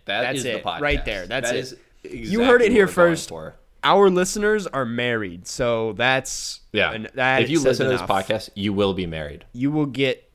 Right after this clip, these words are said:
Speaker 2: someone to
Speaker 1: Unless you
Speaker 2: marry.
Speaker 1: don't want to be, and then
Speaker 2: In, in, in
Speaker 1: you
Speaker 2: which
Speaker 1: won't be.
Speaker 2: case, you won't.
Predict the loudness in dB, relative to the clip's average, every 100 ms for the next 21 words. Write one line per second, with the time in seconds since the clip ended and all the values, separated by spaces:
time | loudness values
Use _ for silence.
0 | _ -12 -8 -6 -6 -10 -4 2 4 4
1 | 4 6 6 6 2 2 -2 -6 -6 -6
2 | -4 -4 -4 -8 -12 -14 -10 -8 -6 -4
3 | -2 0 2 2 0 -6 -10 -14 -14 -8
4 | -8 -10